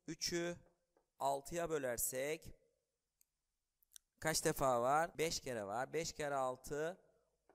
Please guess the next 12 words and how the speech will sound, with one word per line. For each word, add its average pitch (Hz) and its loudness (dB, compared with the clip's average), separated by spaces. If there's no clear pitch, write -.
otuz. 139 -4
Üç - -8
kaldı. 127 -4
Ne 147 -6
olur? 151 -2
Beş 147 -2
tam 127 -4
üç 165 -6
bölü 135 -2
altı. 110 -4
Kırk 175 -2
üçü 165 0